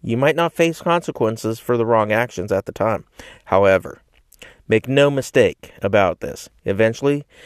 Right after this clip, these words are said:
this poor choice will catch up with you, and it'll typically cause more pain for you down the road than if you'd stepped up to the situation, took responsibility for it,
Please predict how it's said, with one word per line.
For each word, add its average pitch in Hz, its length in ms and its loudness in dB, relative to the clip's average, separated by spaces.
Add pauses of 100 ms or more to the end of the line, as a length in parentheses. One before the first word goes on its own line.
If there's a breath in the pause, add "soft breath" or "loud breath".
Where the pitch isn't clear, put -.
(260 loud breath)
this 131 220 -2
poor 170 300 2
choice 101 480 0
will 127 160 0
catch 139 260 0
up 165 200 0
with 104 200 -4
you, 87 240 -6 (520 soft breath)
and 151 360 2
it'll 135 300 0
typically 117 600 -2
cause 107 480 0 (340 soft breath)
more 135 220 4
pain 104 420 -2 (180)
for 123 200 0
you 123 120 -2
down 123 220 0
the 123 80 -2
road 127 340 0 (300)
than 123 260 0
if 117 220 -4
you'd 120 180 -8
stepped - 340 0
up 107 320 0 (360 loud breath)
to 139 120 -2
the 135 80 -2
situation, 135 680 0
took 151 220 0
responsibility 151 720 0
for 104 220 -2
it, 113 160 -4